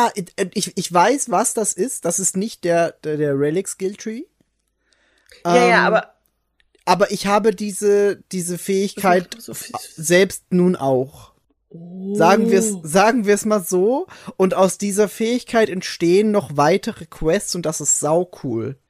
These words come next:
Speaker 1: Ich hab das, das ist eine, ich hab, also ich hab mir nicht so viele Notizpunkte gemacht, weil ich mir dachte, wir, wir werden eh einfach drüber quatschen und wenn,
Speaker 2: Mhm.
Speaker 1: also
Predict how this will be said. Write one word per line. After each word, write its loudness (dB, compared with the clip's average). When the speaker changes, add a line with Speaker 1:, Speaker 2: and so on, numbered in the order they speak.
Speaker 1:
Ich -4
hab 2
das, 2
das 2
ist -4
eine, 2
ich 0
hab, 0
also 0
ich 0
hab 2
mir 2
nicht 2
so -4
viele 0
Notizpunkte -2
gemacht, -2
weil 2
ich 2
mir 2
dachte, -2
wir, 2
wir 0
werden 2
eh -2
einfach -8
drüber -4
quatschen -4
und -8
wenn, -4
Speaker 2:
Mhm. -10
Speaker 1:
also 0